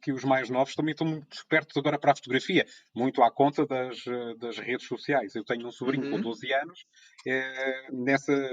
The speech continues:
Speaker 1: descoberta, eh, da barragem,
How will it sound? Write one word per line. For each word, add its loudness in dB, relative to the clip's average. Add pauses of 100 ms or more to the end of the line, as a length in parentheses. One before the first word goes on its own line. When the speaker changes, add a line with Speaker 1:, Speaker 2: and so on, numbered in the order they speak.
(220)
Speaker 1:
descoberta, 0
eh, -10 (520)
da 0
barragem, 4